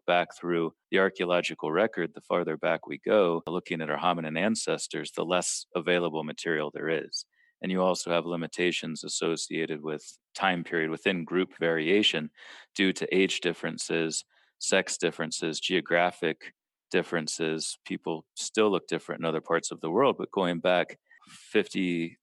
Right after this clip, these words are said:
thousand years, a hundred thousand years, there were multiple different species that existed. So, so how do you account for that variation going forward? Now that we're one species, it's obviously much easier. So I didn't really feel that it was fair to do that just yet,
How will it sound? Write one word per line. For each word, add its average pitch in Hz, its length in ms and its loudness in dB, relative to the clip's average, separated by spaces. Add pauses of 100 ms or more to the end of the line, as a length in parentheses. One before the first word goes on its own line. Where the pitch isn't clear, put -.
(100)
thousand 85 400 4
years, 85 220 0
a 80 40 -4
hundred 82 240 -2
thousand 85 320 2
years, 95 160 -2
there 90 100 0
were 85 60 2
multiple 92 380 0
different - 320 -4
species - 680 -4 (520)
that 85 160 4
existed. 73 600 -4
So, 92 420 2 (100)
so - 180 -2
how 104 140 6
do 104 80 4
you 95 80 6
account 95 320 2
for 87 100 2
that 92 300 2
variation 78 640 0
going 76 240 -6
forward? 95 260 2
Now 101 140 4
that 82 120 0
we're 78 120 0
one 123 180 4
species, 78 480 -4
it's 78 160 -12
obviously 78 420 -2
much 73 280 -8
easier. 78 480 -4
So 135 340 6 (320)
I 123 80 8
didn't 135 320 4
really 117 380 6
feel 110 340 4
that 98 140 8
it 95 40 6
was 82 160 0
fair 95 320 4
to - 220 -12
do 98 220 2
that 104 280 4
just - 340 -2
yet, 85 320 4